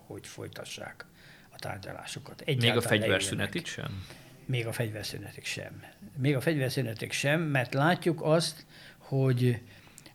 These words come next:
Speaker 1: ugyan nyugati részről kezd kialakulni ez a dolog, hogy most már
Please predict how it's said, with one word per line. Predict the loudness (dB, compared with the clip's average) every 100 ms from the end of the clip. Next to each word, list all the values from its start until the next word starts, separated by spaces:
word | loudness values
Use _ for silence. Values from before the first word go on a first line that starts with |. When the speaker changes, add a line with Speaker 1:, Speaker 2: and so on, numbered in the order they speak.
| -2
Speaker 1:
ugyan | 4 6 8
nyugati | 6 8 6 6
részről | 4 4 6 6 6 2 -8 -14 -14 0
kezd | 2 2
kialakulni | 4 2 2 -2 -6 -4
ez | -4
a | -2
dolog, | -2 -2 -2
hogy | -2
most | -2 -4 -2
már | 0 -2 -4